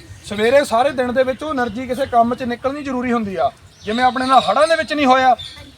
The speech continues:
ਹੜ੍ਹਾਂ ਦੇ ਵਿੱਚ ਪਿੱਛੇ ਪਾਣੀ ਇਕੱਠਾ ਹੋ ਗਿਆ, ਮਤਲਬ ਪਾਣੀ ਭਰ ਗਿਆ, ਉਹ ਛੱਡਣਾ ਪਿਆ ਉਹਨਾਂ ਨੂੰ ਹਰ ਹਾਲਤ ਦੇ ਵਿੱਚ। ਐਵੇਂ ਹੀ ਸਰੀਰ ਹੁੰਦਾ, ਮਤਲਬ ਜਦੋਂ ਏਨਰਜੀ ਭਰ ਗਈ, ਉਹ ਕਿਸੇ ਨਾ ਕਿਸੇ ਕੰਮ ਦੇ ਵਿੱਚ ਨਿਕਲਣੀ ਬਹੁਤ ਜ਼ਰੂਰੀ ਹੁੰਦੀ ਆ। ਮੇਰੀ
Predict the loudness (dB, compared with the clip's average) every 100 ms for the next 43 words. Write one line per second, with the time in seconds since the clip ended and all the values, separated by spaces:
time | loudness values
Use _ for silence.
0 | -20 -10 0 4 6 6 4 -6 -4 2
1 | 4 4 2 0 4 6 6 6 -2 -4
2 | -12 -20 -20 -20 -2 0 4 4 6 4
3 | 4 4 4 4 2 4 4 2 2 0
4 | 6 6 8 4 4 2 0 0 0 4
5 | 4 4 -2 -10 -12 -14 0 2 2 0
6 | -2 -2 0 2 4 2 2 -14 -6 -2
7 | -2 -4 -2 2 4 4 2 -2 2 2
8 | 2 -4 -8 -10 -6 -4 -2 -4 -4 -4
9 | -4 -6 -2 -2 -2 -6 -8 -8 -8 -6
10 | -8 -4 -2 -4 -4 -4 -4 -6 -4 -6
11 | -6 -18 -20 -20 -20